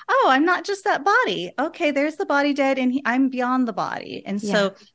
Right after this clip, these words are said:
Speaker 1: it is a really nice closure. That's why I said, like, we don't have to go through the dying part, but just at the end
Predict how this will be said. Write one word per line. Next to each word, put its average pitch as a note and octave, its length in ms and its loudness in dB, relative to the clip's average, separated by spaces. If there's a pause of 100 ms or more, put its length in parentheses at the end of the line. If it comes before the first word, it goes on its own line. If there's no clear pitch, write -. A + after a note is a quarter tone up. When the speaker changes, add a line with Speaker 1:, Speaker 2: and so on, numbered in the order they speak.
Speaker 1:
it B3 140 -2
is D4+ 160 0
a F#4 80 -2
really A#3 240 0
nice G3 340 -4
closure. G3+ 400 -4
That's - 140 -6
why F#3+ 60 -6
I - 20 -6
said, G3 240 -6
like, F3 180 -2
we G3+ 120 -6
don't G3+ 160 -6
have G#3 220 -6
to F#3+ 100 -6
go F#3+ 300 0 (380)
through A#3 600 -2
the F#3+ 120 -2
dying E3+ 680 0
part, D#3+ 580 -2
but - 160 -14
just G#3 320 -8 (220)
at G#3 180 -6
the F#3 240 -8
end G#3+ 520 0